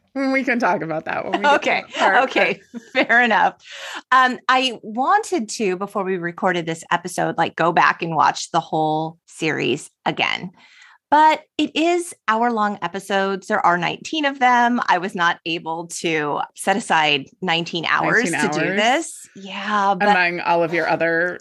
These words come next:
Speaker 2: <laughs>
Speaker 1: podcasting duties. <laughs>
Speaker 2: This is very true. I have a very exciting season three happening right now, but I kind of forgot some stuff. Like,
Speaker 1: I did too. I had to go back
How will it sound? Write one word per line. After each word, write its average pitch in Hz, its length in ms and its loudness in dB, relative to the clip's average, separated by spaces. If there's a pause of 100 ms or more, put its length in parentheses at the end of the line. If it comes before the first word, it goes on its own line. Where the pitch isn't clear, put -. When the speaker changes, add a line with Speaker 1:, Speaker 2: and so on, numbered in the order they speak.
(120)
Speaker 2:
<laughs> - 140 -4
Speaker 1:
podcasting 226 1000 -2
duties. 269 540 2 (100)
<laughs> 640 100 -6
Speaker 2:
This - 200 -2
is 403 160 -4
very 262 320 2
true. 214 200 -6
I 208 280 2
have 220 180 2
a 208 60 -4
very 196 260 0
exciting 190 460 -6
season 185 340 -10
three 170 200 -4
happening 165 380 -2
right 151 200 -2
now, 135 340 -6
but 233 500 2 (840)
I 262 100 2
kind 302 340 -4
of 605 100 2 (220)
forgot 294 460 2
some 285 280 -6
stuff. 233 440 2
Like, 220 300 0 (680)
Speaker 1:
I 359 300 2
did 415 180 4
too. 359 300 0
I 269 120 4
had 349 260 0
to 403 120 -4
go 285 240 0
back 233 640 -2